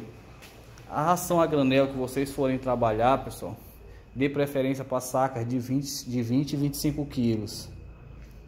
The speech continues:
Vinte e vinte e cinco quilos. Que as sacas de dez quilos, é, a margem é você tendo maior. Por exemplo, eu tenho a fresca aqui castrado e mix de carne. Essa aqui não veio ainda de vinte quilos pra gente.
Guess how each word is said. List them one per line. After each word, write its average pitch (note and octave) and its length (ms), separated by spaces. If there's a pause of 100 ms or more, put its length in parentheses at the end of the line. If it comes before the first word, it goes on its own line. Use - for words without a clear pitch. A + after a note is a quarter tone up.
Vinte E3+ 640
e E3+ 120
vinte D3+ 220
e - 20
cinco D#3+ 280
quilos. G#2 640 (520)
Que C3 60
as C#3 140
sacas D3+ 320
de D3 100
dez C#3 280
quilos, D3+ 600 (880)
é, G#2+ 220 (240)
a G3 120
margem G3+ 520 (160)
é F#3 360 (220)
você E3+ 360 (340)
tendo D#3+ 260
maior. D#3 320
Por C3+ 140
exemplo, B2+ 240
eu B2 40
tenho C#3 140
a C#3+ 40
fresca C#3+ 380
aqui C3 160
castrado D3 760
e E3+ 40
mix D3+ 260
de D3+ 100
carne. A#2+ 360
Essa A#2+ 180
aqui C3 160
não C#3+ 160
veio C#3 300
ainda B2+ 260
de B2 260
vinte B2+ 260
quilos A#2+ 260
pra B2+ 180
gente. A2 360